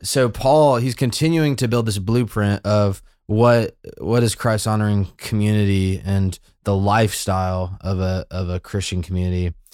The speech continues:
ought to look like. So, you know, today he gets into, um, talking about doing things without grumbling or disputing, working out your salvation, um, you know, some, some big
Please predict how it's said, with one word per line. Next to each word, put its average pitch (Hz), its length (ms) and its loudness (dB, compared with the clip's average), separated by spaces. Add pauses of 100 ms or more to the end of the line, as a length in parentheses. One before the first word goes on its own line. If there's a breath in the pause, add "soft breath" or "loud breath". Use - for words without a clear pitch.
(200 soft breath)
ought 101 240 -2
to 95 100 -4
look 98 220 -2
like. 85 260 -6
So, 98 120 -4
you 101 180 -2
know, 98 100 0
today 95 320 -2
he 92 100 -2
gets 98 220 -4
into, 95 440 -2 (480 loud breath)
um, 98 340 0
talking 101 300 2
about 95 440 0
doing 98 220 0
things 92 200 -4
without 90 400 -6
grumbling 98 800 -2
or 95 80 -6
disputing, 101 800 -2 (680)
working 107 320 -4
out 92 140 -4
your - 80 -8
salvation, 113 880 0 (480)
um, 95 560 -2
you 107 160 -4
know, 95 300 -2 (380)
some, 104 560 0 (100)
some 104 260 -2
big 113 380 0